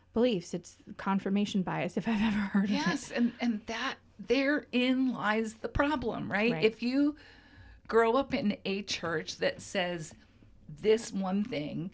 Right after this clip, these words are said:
Speaker 2: and you never question that one thing, even if you end up going back to it,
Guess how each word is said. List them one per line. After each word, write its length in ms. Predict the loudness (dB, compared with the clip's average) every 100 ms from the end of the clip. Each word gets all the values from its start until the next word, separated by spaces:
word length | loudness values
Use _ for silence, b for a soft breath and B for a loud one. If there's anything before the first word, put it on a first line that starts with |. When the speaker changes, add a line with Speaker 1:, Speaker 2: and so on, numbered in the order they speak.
| b b -2
Speaker 2:
and 160 | 0 2
you 120 | 2
never 600 | 2 2 2 2 2 -2
question 640 | 0 0 0 0 -8 -6
that 200 | -6 -6 -6
one 220 | -4 -4
thing, 200 | -4 -6 -2
even 240 | -2 -2
if 120 | -4
you 100 | 0 2
end 160 | 2
up 120 | 0 -2
going 260 | -6 -6
back 360 | -4 -4 -4 -6
to 160 | -8 -8
it, 180 | -8